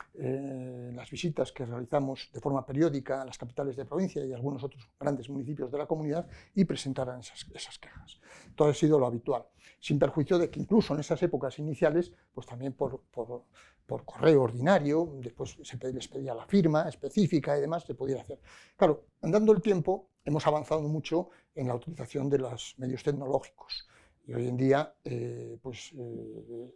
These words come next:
en concreto, si hablamos del procurador del común, yo creo que el cincuenta por ciento o más, o el sesenta por ciento de las, de las quejas se presentan por vía electrónica,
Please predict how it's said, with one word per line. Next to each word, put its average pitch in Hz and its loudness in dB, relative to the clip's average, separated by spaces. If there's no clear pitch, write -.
en 117 -8
concreto, 143 -2
si - -14
hablamos 135 -2
del 143 0
procurador 139 -2
del 131 -4
común, 151 -4
yo 135 -2
creo 139 0
que 143 -4
el - -12
cincuenta 160 2
por 139 0
ciento 160 -2
o 135 -2
más, 170 -6
o 143 -12
el 127 -14
sesenta 156 0
por 135 -6
ciento 147 -2
de 135 -4
las, 127 -12
de 151 4
las 156 0
quejas 147 -2
se 147 -6
presentan 143 -8
por 127 -8
vía 135 -2
electrónica, - -16